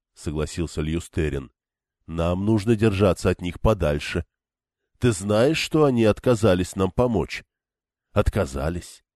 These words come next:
Сказали, что мой план безрассуден. Они бросили меня, оставив сотни добровольцев и ни одной женщины, чтобы сформировать круг. Предательницы. Это целиком их вина.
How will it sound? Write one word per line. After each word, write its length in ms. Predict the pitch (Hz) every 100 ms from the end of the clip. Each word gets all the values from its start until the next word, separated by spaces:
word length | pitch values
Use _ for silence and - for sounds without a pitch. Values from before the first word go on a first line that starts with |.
| _ _ _ _ _ _
Сказали, 600 | - - 107 104 113 110
что 220 | - 110
мой 220 | 104 110
план 320 | - 107 110 98
безрассуден. 960 | 113 98 117 - - 120 98 62 - _ _ _ _ _ _ _ _ _
Они 260 | - 104 117
бросили 580 | 104 117 123 - 110 101
меня, 320 | 98 90 87
оставив 460 | 95 - 107 107 -
сотни 480 | - 123 110 107
добровольцев 760 | 104 104 110 104 131 104 - 82
и 60 | 92
ни 80 |
одной 300 | 98 95 113
женщины, 600 | 110 101 151 110 - 90
чтобы 360 | 90 - 90 87
сформировать 640 | - 98 98 101 98 95 -
круг. 340 | 113 85 - _ _ _ _ _ _ _ -
Предательницы. 1000 | 73 67 80 82 - - - - - 135 _ _ _ _ _ -
Это 260 | 87 107
целиком 540 | 101 101 104 - 110 110
их 300 | 139 139 -
вина. 400 | 73 82 71